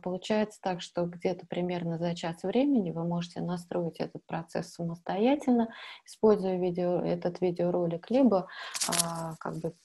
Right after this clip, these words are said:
э, предложить там нам, либо представителям компании Neto уже помочь вам в этом процессе. А,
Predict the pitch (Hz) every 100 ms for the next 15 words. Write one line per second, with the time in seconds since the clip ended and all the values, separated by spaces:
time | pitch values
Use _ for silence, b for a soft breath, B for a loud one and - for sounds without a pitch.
0 | _ 160 160 180 165 170 180 226 226 -
1 | 156 170 214 196 160 165 156 156 151 151
2 | 151 151 _ _ 175 175 - 165 160 156
3 | 151 - 160 - 156 156 160 175 226 240
4 | 233 165 156 151 170 180 151 165 160 151
5 | 151 160 151 151 147 - 127 - _ _
6 | - B B B B B B - 175 170
7 | 165 160